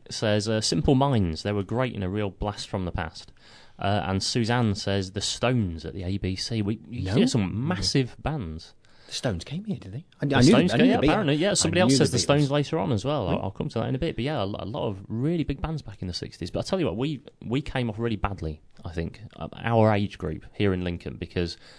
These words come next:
Speaker 1: we hit it just at the wrong moment. You know, back in the sixties and seventies,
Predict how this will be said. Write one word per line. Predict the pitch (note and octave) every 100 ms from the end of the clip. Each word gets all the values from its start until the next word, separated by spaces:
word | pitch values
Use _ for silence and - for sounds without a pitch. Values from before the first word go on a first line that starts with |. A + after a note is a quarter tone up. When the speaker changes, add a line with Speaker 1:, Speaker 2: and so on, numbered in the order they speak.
| - -
Speaker 1:
we | B2
hit | A#2 B2+ A#2
it |
just | - A2 -
at |
the | G2+
wrong | G2+ A2+ G2+
moment. | G#2 G#2+ G2+ D2+ D2 -
You | F#2+
know, | D#2+ D#2+
back | - -
in | A#2+
the | G#2
sixties | - - - F#2
and | F2+
seventies, | G#2 F#2+ F2 F2